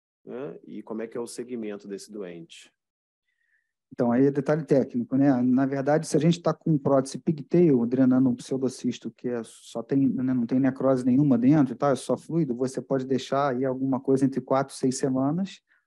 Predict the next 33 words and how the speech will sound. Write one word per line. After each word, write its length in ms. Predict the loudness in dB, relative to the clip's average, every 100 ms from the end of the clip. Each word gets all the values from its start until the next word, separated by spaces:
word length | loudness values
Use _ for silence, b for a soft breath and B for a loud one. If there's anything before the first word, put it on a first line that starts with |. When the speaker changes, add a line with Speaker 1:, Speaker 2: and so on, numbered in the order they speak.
| -18
Speaker 2:
O 80 | -4
controle 540 | 0 0 2 4 4
é 120 | 2
tomográfico. 960 | 0 0 0 2 0 0 -4 -10 -12 -12 -6
Na 120 | -4
hora 140 | -2
que 100 | -4
você 260 | -6 -4 -6
viu 220 | -2 -4 -4
que 280 | -8 -6 -6 b -2
não 160 | 0 2
tem 220 | 2 2
mais 380 | 4 4 4 0
coleção 440 | -2 -2 -2 -4
nenhuma, 260 | -2 -2 -4
você 220 | -6 -8
vai 200 | -8 -8
e 40 |
saca 480 | -8 -6 -6 -6 -12
os 200 | -14 -14
pigtails. 600 | -14 -12 -8 -8 -8 -18 _ b b b b b
Quando 180 | 0 0
você 140 | -2
tá 160 | 0 2
usando 320 | 2 4 2
a 60 | 0
prótese 420 | 0 -2 -2 -2
metálica, 720 | -4 -2 -2 -2 -4 -6 -10
aquela 320 | -10 -10 -10 -10
que, 260 | -10 -10
é, 100 | -10 -12 _ -12 -10 -10 -10 -12 -14
eu 100 | -8
mostrei, 560 | -4 -4 -2 0 0